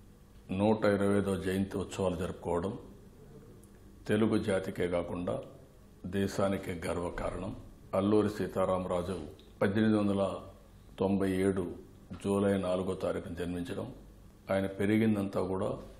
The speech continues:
మోగల్ గ్రామంలో పెరగడం, ఆయన వెంకట రామరాజు, సూర్యనారాయణమ్మ యొక్క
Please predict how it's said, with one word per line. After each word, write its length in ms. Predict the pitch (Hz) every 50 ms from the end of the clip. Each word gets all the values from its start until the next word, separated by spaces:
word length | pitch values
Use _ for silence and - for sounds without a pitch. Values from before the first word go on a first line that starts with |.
| - - -
మోగల్ 440 | 98 98 101 107 104 107 101 101 101 98
గ్రామంలో 360 | 95 95 92 95 95 95 95
పెరగడం, 480 | 92 - - 95 90 90 90 90 101 - - - - - - - - - - - -
ఆయన 280 | 95 95 95 95 92 92 90 85 78 - - - - -
వెంకట 360 | 104 95 98 104 113 113 110 110 98 95
రామరాజు, 540 | 95 95 95 95 95 92 92 87 - 110 113 - - - - - - - - - - - - - - - - - - - - - - - - - - - - -
సూర్యనారాయణమ్మ 840 | - 104 107 110 107 101 98 95 95 95 95 95 92 95 95 95 95
యొక్క 300 | 90 - 87 87 87